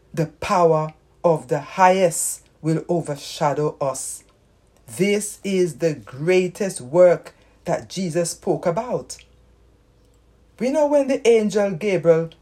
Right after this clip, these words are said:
was sent by God to a city called Galilee, he was sent to one person, a virgin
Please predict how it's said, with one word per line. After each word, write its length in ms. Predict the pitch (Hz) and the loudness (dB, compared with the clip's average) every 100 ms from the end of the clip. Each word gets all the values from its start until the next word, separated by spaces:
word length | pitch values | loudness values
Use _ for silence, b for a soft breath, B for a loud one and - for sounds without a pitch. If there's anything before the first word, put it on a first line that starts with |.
| - | -4
was 200 | 165 160 | -2 -2
sent 380 | - 165 147 - | 0 0 0 -4
by 160 | 147 | -4
God 560 | 139 104 147 123 120 123 _ _ - | -4 -4 -2 -2 -4 -10 _ _ -8
to 140 | 185 | -2
a 40 | 151 | -2
city 400 | - 233 208 185 | -4 -8 -8 -10
called 380 | - 185 165 | -4 0 0
Galilee, 500 | 120 147 135 123 110 - b _ | 2 0 0 -6 -10 -16 b _
he 120 | 233 | -4
was 160 | 202 | -2
sent 420 | - - 220 202 196 | -4 2 2 2 -6
to 180 | - - | -10 -12
one 420 | 143 185 180 180 | 0 2 2 -2
person, 600 | - 185 151 - 135 113 b b b | 0 2 2 -2 -12 -14 b b b
a 100 | 165 | -2
virgin 800 | 113 104 165 175 165 - 139 120 | -2 -2 6 6 6 0 -8 -10